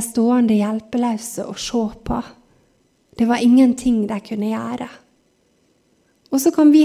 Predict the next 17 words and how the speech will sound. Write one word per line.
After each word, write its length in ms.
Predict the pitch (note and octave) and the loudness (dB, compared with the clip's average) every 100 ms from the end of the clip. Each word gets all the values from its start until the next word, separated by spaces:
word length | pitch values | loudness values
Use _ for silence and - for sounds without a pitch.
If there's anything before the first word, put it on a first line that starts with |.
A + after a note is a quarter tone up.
| D4+ | 2
tenke, 400 | A3 A3+ F3+ G3 | -2 -2 -4 -2
"Hvorfor 340 | F4+ G4 D#4+ | 0 4 4
ringte 440 | C#4 C#4+ D4+ - D#4 | 8 8 6 2 -2
ikke 160 | A3 | 0
dere 240 | G3+ - A3 | -4 -4 -2
politiet 800 | A3+ A#3+ B3+ - E4 F#4+ G3+ F#3+ | -2 -2 -4 -4 -2 0 -2 -2
da? 100 | G#3 | -2
Dette 340 | A#3+ C4+ D4+ A#3 | -4 -4 -4 0
går 320 | C#4+ D4+ G3+ | 4 6 6
jo 80 | A3 | 2
ikke 240 | - - - | -4 -14 -10
an." 320 | G3+ G3+ A3+ - _ _ _ _ _ _ _ | -10 -10 -12 -16 _ _ _ _ _ _ _
Men 120 | A3+ A3+ | -8 -4
så 100 | C4+ | -4
sier 180 | C#4 C4 | -2 0
Miriam, 540 | A#3+ A#3+ G#3+ G3 G3+ G#3 _ _ _ - | 2 0 -2 -4 -6 -12 _ _ _ -10
"Nei, 180 | F#3 | -10